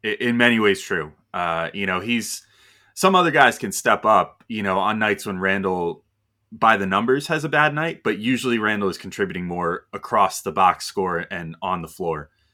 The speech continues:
than he was tonight. He just seemed a little off. You know, maybe it was just, like, post All-Star hangover, you know, whatever.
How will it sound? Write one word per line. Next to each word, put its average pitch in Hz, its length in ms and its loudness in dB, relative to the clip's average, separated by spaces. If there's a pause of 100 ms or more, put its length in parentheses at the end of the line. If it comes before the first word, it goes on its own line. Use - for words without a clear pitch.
(240)
than 101 120 -2
he 92 60 -2
was 87 280 -4
tonight. 80 240 -6
He 120 120 -4
just 139 200 -4
seemed 135 160 -4
a 110 40 -2
little 98 180 2
off. 73 320 -6
You 92 120 -12
know, 92 100 -8
maybe 92 180 -4
it - 20 -4
was 92 140 -8
just, - 280 -10
like, 85 300 -8 (500)
post 104 340 -2
All-Star 98 460 0
hangover, 98 680 -2
you 95 120 -10
know, 90 160 -6
whatever. 87 520 -4